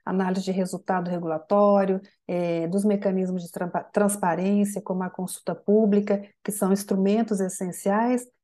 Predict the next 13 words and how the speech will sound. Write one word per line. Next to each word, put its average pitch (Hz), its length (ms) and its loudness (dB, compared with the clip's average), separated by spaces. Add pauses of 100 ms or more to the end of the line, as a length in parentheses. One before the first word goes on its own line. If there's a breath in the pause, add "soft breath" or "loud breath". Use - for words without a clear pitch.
(120)
é 233 140 4
preciso, 240 560 2
por 202 140 4
exemplo, 226 440 4
que 269 160 2
haja 233 400 2 (400)
uma 220 200 2
gestão 214 580 4
de 294 80 4
estoque 214 460 -2
regulatório, 180 840 -6
ou 175 100 -8
seja, 160 460 -6